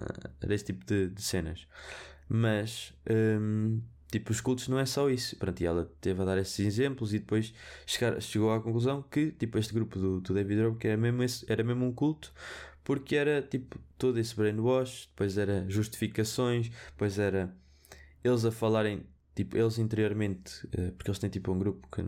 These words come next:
já não me lembro agora do nome, tipo, a falarem das pessoas de fora, tipo, falavam eles e nós, pronto, tipos, tipos de merdas que, hum, são muito estranhas, pá, e,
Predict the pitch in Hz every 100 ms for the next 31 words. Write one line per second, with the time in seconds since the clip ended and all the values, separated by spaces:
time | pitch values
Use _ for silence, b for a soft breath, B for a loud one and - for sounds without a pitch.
0 | 92 95 101 98 98 98 101 104 104 104
1 | 107 B B B - 104 - 107 104 104
2 | - 107 - - 110 104 95 - 98 98
3 | 95 92 - 110 107 101 98 104 123 123
4 | 117 - - B B B B B - 107
5 | 92 - - 117 - 117 - - 113 117
6 | 117 113 104 101 101 104 - - 117 117
7 | 113 113 113 110 - - 123 117 135 120
8 | 113 98 92 92 110 - - - - 90
9 | 85 82 -